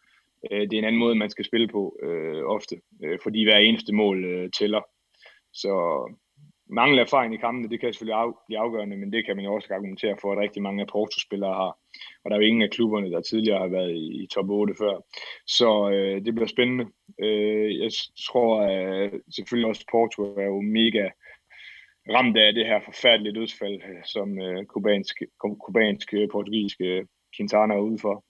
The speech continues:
Det har jo selvfølgelig været sindssygt hårdt for hele truppen. Jeg var på deres vegne ufattelig glad for, at, øh, Portugal formåede, øh, at få, at kvalificere sig til O L. Det synes jeg var, var f-, var fantastisk for dem, og ja, man,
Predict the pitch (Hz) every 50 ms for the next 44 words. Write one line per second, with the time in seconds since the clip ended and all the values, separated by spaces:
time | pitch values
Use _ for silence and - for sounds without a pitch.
0 | _ _ - 104 107 101 98 101 101 - - 107 107 107 107 101 95 95 95 95
1 | - - - 120 107 107 101 101 - 98 95 101 101 104 104 - - 98 104 107
2 | 107 101 - - 113 101 98 104 98 _ _ _ _ _ _ _ - - - -
3 | - - _ _ _ - - 107 104 104 101 98 98 101 95 - _ _ _ _
4 | _ _ - 110 110 107 107 101 107 107 104 104 107 107 101 - - 104 - -
5 | 110 107 101 98 101 101 104 104 110 107 - 98 95 98 104 101 - 92 92 -
6 | 90 87 85 85 85 - - 107 107 - - 101 92 95 - - 98 101 101 98
7 | 95 92 90 - - - - 85 90 95 - - - - - - - - 76 87
8 | 87 87 87 - 92 98 95 - 117 107 101 90 87 - - 101 101 95 92 92
9 | 92 _ 101 - - 104 - 98 90 85 - 90 90 87 - _ _ _ _ _
10 | _ _ _ _ _ _ _ _ _ _ _ _ - 107 107 - - - - 98
11 | 104 101 95 92 95 95 - - 101 98 - 107 101 - - - - - 104 104
12 | 101 87 98 92 85 82 82 85 80 - - _ _ _ - - - _ _ _
13 | _ - 196 196 - - - - 95 90